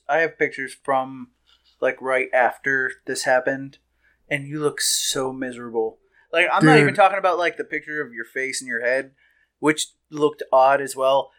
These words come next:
Speaker 1: but, like, you, your expression was just that of, like,
Speaker 2: It was miserable. I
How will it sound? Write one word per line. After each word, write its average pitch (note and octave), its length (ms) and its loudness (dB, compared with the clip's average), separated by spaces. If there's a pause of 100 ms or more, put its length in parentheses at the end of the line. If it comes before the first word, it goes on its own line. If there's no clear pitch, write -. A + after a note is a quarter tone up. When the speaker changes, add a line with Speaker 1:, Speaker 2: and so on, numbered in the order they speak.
(260)
Speaker 1:
but, D#3 340 2 (160)
like, D#3+ 300 -4
you, D3 520 -14
your D#3 220 -2
expression D3 640 -2
was C3+ 320 -16
just C#3+ 540 -2
that C#3 260 0
of, C3+ 240 -6
like, B2+ 400 0
Speaker 2:
It D#3 120 4
was D3+ 220 6
miserable. B2+ 560 0
I E3+ 420 4